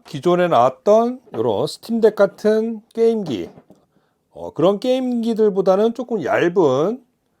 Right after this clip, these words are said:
그런 본체 두께를 가지고 있습니다. 자, 그래서 요 키보드가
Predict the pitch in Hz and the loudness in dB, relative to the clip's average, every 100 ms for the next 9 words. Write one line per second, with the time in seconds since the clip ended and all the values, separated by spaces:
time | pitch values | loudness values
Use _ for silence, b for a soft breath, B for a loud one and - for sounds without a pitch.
0 | _ - 127 123 123 123 180 - 113 - | _ -8 -6 -6 -6 -4 -4 -4 -6 -4
1 | 165 156 113 131 120 95 135 113 80 - | -2 -2 -6 -6 -6 -8 -10 -8 -8 -12
2 | _ - 135 - - 214 214 208 185 226 | _ -4 -2 -2 2 4 6 8 6 4
3 | 143 120 120 190 247 - _ _ _ _ | 2 2 4 2 0 -6 _ _ _ _
4 | _ - 220 240 214 180 131 131 170 226 | _ -8 0 2 2 4 6 8 6 4